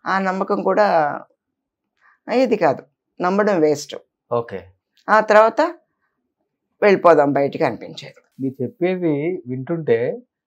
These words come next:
Speaker 2: మీరు అప్పుడు తరం నుంచి చూస్తున్నారు కాబట్టి, చూసున్నారు కాబట్టి,
Speaker 1: Hmm.
Speaker 2: మీకు చరిత్ర తెలుసు కాబట్టి,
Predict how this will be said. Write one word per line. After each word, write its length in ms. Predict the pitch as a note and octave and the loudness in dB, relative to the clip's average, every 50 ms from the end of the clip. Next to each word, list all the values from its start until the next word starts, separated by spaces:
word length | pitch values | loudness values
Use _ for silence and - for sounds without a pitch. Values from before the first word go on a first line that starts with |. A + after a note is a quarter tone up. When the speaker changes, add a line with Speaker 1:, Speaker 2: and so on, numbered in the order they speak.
| _ _ _ - | _ _ _ -6
Speaker 2:
మీరు 140 | A#2+ A#2+ - | -2 -2 -2
అప్పుడు 240 | - - - A#2+ | -2 -4 -8 -6
తరం 300 | - B2+ B2+ C3 C#3+ D#3 | -2 0 0 0 0 0
నుంచి 420 | E3+ F3+ F3 E3 - F#3 F#3 F#3 E3+ | -2 -6 -6 -6 -6 -4 -4 -4 -6
చూస్తున్నారు 680 | - - - - C#3+ D#3 D3+ - - F3+ E3+ E3+ E3 D#3+ | -8 -12 -8 -4 -4 -4 -4 -4 -4 -2 2 2 2 4
కాబట్టి, 360 | D3+ D3 C#3+ C#3+ C#3+ C#3 B2+ | 4 2 2 2 0 -4 -6
చూసున్నారు 520 | - - D3+ D#3 C#3+ D#3 D3+ D3+ D3+ D3+ | -8 -6 -6 -6 -6 -6 -6 -4 -4 -2
కాబట్టి, 640 | C#3+ C#3+ B2+ C3 C3 B2 - D#3 F3+ G3+ A#3+ D#3 - - | -2 -2 0 0 -2 -2 -2 -4 -4 -4 -4 -6 -8 -10
Speaker 1:
Hmm. 100 | E3 D#3+ | -10 -8
Speaker 2:
మీకు 260 | D3 C#3 - - D3+ | -6 -6 -4 -2 0
చరిత్ర 260 | D3 E3 E3+ E3 G3+ | 2 2 2 2 2
తెలుసు 260 | E3+ D#3+ D#3 D#3+ E3+ F3 | 4 4 4 2 2 4
కాబట్టి, 600 | F3+ E3+ D#3+ E3 E3 - - F#3+ G#3 A#3+ - | 4 6 6 4 4 2 2 -2 -2 -2 -4